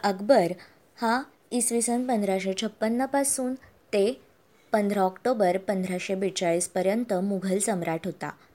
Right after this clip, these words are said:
हा भारताचा तिसरा मुघल सम्राट होता. याला अकबर ए आझम म्हणजेच महान अकबर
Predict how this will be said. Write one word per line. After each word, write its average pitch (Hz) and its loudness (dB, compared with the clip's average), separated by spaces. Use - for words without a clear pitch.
हा 302 2
भारताचा 254 -2
तिसरा 226 -2
मुघल 196 0
सम्राट 165 -2
होता. 160 -8
याला 196 4
अकबर 220 2
ए 269 6
आझम 175 0
म्हणजेच 185 0
महान 220 2
अकबर 190 2